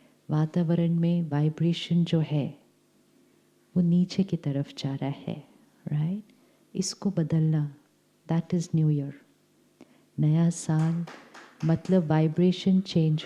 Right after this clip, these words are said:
हो। हर रोज़ के अखबार कुछ ऐसा बताए कि vibration हमारे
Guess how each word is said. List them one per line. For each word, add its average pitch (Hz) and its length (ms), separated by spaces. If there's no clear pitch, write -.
हो। 147 60
हर 180 240
रोज़ 170 320
के - 140
अखबार 160 500
कुछ - 300
ऐसा 160 320
बताए 147 500
कि 165 100
vibration 156 680
हमारे 160 460